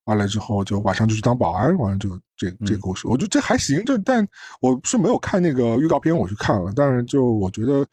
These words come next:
Speaker 1: 算是不过不失吧，一个
Speaker 2: 就那个电影叫《
Speaker 1: 片子。
Speaker 2: 玩具熊的午夜惊魂》。
Speaker 1: 没错，对，就是那部电影。
Speaker 2: 我们现在也变成抖-，
Speaker 1: 那部电影
Speaker 2: 抖音电影了，就是前面说了一堆，
Speaker 1: <laughs>
Speaker 2: 然后大家说：“叫什么？叫什么？”
Speaker 1: 叫什么？叫什么？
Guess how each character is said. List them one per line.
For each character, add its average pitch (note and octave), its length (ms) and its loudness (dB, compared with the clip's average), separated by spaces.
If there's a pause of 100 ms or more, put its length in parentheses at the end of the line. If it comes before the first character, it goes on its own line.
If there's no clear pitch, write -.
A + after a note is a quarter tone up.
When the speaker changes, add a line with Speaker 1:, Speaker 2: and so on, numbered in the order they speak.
Speaker 1:
算 A3 320 2
是 D#3+ 580 0
不 E3 180 -6
过 E3+ 180 2
不 E3 140 0
失 - 260 0
吧， E3+ 160 2
一 F#2 80 -4
个 F#3 80 -4
Speaker 2:
就 F3+ 80 -2
那 F#3+ 80 2
个 F#3+ 60 2
电 F#3+ 120 2
影 C3+ 80 2
叫《 D3+ 140 2
Speaker 1:
片 B2 60 0
子。 - 20 2
Speaker 2:
玩 B2+ 200 2
具 F3+ 180 0
熊 B2+ 200 0
的 C3+ 160 2
午 G#2+ 220 -2
夜 B2+ 180 2
惊 C3+ 200 0
魂》。 F2+ 200 -4 (280)
Speaker 1:
没 F#2 180 -6
错， - 400 -10
对， C#3 380 0
就 G#2+ 100 -16
是 G2 240 -10
那 G2+ 80 -12
部 - 160 -18
电 C#3+ 100 -14
影。 D3+ 140 -4
Speaker 2:
我 - 20 2
们 F3 120 2
现 A#3+ 100 2
在 G3+ 80 2
也 C#3+ 80 0
变 E3 100 0
成 E3 120 0
抖-， B2 180 2
Speaker 1:
那 - 0 -
部 B2 60 -4
电 C3 100 0
影 - 0 -
Speaker 2:
抖 A#2+ 60 2
音 D#3 160 2
电 E3 160 0
影 G#2 120 0
了， G2+ 140 -2
就 D3+ 80 2
是 E3 200 0
前 D3 260 -4
面 F#3 120 0
说 G3+ 140 0
了 F#3+ 100 2
一 F3+ 220 0
堆， A3+ 240 2
Speaker 1:
<laughs> - 0 -
Speaker 2:
然 E3+ 140 0
后 G#3 80 0
大 D#3+ 80 -2
家 F#3+ 100 2
说 G#3 100 0 (300)
：“叫 - 80 4
什 - 80 -2
么？ D#3+ 80 -2
叫 G#3 100 0
什 D#3 140 -4
么？” D3+ 80 0
Speaker 1:
叫 - 100 4
什 - 120 -2
么？ C#3 60 0
叫 E3+ 120 2
什 F#3+ 80 0
么？ A2 100 -4